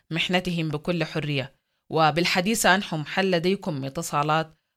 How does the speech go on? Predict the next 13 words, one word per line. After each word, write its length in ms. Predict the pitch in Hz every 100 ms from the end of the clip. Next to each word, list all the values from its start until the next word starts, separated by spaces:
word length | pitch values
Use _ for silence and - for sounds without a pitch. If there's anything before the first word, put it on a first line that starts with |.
| -
خاصة 440 | 180 180 - 139 143 151
لمتابعة 760 | 156 156 175 160 147 135 135 -
ظروفهم 640 | 151 165 175 190 170 170
وأوضاعهم 720 | 151 139 151 160 151 160 170
ومساعدة 600 | 160 147 - 170 156 147 -
الصحفيين 720 | - 156 156 190 190 160 156 _ -
المتشردين 1040 | 147 135 151 160 180 156 160 165 202 196 190 - -
داخل 540 | 165 180 180 160 151 143 _ _ -
السودان 520 | 156 165 160 175 180
وخارج 600 | 165 143 139 175 160 151
السودان 520 | 151 - 151 165 175
والذين 460 | 170 151 156 180 185
فقدوا 440 | 175 214 202 151